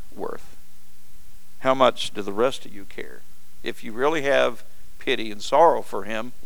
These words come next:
we can have pity and sorrow but not do anything about it. So he said, "I care twenty-five cents worth. How much do you care?"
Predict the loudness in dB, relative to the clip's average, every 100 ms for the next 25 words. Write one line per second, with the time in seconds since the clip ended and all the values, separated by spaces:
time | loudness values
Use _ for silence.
0 | -4 -4 -4 -4 -2 0 0 6 6 4
1 | 0 0 0 -2 -4 -4 -2 0 0 2
2 | 2 0 -2 0 0 0 0 -2 -2 -4
3 | -2 -2 -2 -4 -4 -4 -4 -4 -2 -4
4 | -4 -4 -4 -4 -2 4 6 8 4 -2
5 | -4 -4 -4 2 8 8 8 6 6 6
6 | 2 4 8 8 8 2 0 2 6 6
7 | 6 4 4 4 2 -2 -4 -4 -4 -4
8 | -4 -4